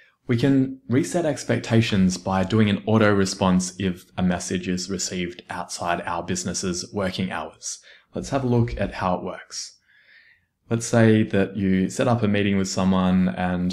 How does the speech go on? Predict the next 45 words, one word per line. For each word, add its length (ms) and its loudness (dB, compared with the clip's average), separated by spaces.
they 100 -2
got 160 0
the 80 -6
time 280 2
zone 220 2
wrong 220 4
and 80 2
they 100 2
thought 160 0
it 40 0
was 180 0
at 120 -2
eleven 360 0
P 160 -4
M. 340 -4
And 260 -4
they 480 -2
send 300 -4
a 40 -2
message 380 0
saying, 400 -4
"Are 140 -6
you 100 -2
still 320 -2
open?" 680 2
And 120 0
then 120 0
they 100 -2
send 260 -2
another 300 0
one 380 0
saying, 480 -2
"Hello." 760 2
What 200 2
would 140 0
be 120 0
great 580 -2
is 400 -2
if 380 -4
we 100 -2
can 160 -4
automatically 800 -2
reply 420 -6
to 60 -4
them 260 -6